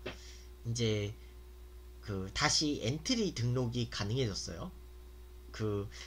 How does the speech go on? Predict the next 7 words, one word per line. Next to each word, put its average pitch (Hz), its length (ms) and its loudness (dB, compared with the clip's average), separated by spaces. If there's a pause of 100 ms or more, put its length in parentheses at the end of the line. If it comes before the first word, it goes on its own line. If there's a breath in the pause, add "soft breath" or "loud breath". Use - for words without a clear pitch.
(960 loud breath)
뭐냐, 107 440 0
참가 330 380 4
활동 247 420 6
정지 120 800 2
징계는 117 420 2
바로 110 280 0
풀렸어요. - 520 -2